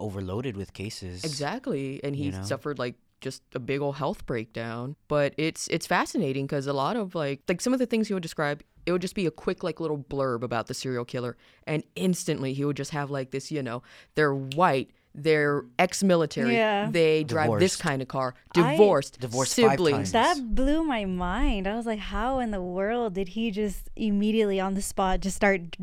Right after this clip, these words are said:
Speaker 3: jotting down in his notes,
Speaker 2: Mm-hmm.
Speaker 3: like,
Speaker 1: Yeah.
Speaker 3: profiling the person?" I don't know. That was crazy.
Speaker 2: I mean, obviously years of experience, but it's
Speaker 3: Yeah.
Speaker 2: just, man.
Speaker 1: I did like that it gave us a history of him and,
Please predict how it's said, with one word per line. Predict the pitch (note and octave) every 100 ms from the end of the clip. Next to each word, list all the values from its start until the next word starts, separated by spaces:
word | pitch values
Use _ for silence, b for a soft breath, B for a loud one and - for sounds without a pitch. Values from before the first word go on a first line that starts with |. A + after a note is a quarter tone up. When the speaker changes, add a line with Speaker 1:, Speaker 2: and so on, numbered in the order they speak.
| F3+
Speaker 3:
jotting | A3+ G#3 G3+ G3
down | F#3 F#3 F#3
in | F#3
his | G3
notes, | F3 G3 G#3 G#3
Speaker 2:
Mm-hmm. | G3+ G#3+
Speaker 3:
like, | E3+ E3 - G2+
Speaker 1:
Yeah. | G#2+ G2+ G2+ G#2
Speaker 3:
profiling | G#3+ G3+ F#3 F3+ F3+
the | F3
person?" | E3+ F3+ - E3+ E3 E3+ - -
I | F3+
don't | F#3+ F#3
know. | F3+
That | F3+ F#3+
was | -
crazy. | - F#3 F3+ F3+
Speaker 2:
I |
mean, | D#3+
obviously | F#3+ A3 D#3 C3+
years | C#3 C#3+
of | C3+
experience, | - - B2+ E3 A#3 C3+
but | - G#3+
it's | - G3+
Speaker 3:
Yeah. |
Speaker 2:
just, | G3 D3 -
man. | D3 D3 D#3 F3+ D3 B2 B2 B2 D3 - -
Speaker 1:
I |
did | D3+ F#3+ F#3
like | F3+ F3 -
that | B2+ B2 A2 - -
it | A#2
gave | G2+ A2+ A2
us | G#2+ - - - A2+
a | G#2
history | B2+ B2+ - A2
of | G#2 F#2+
him | A2 G2+
and, | G2 F#2+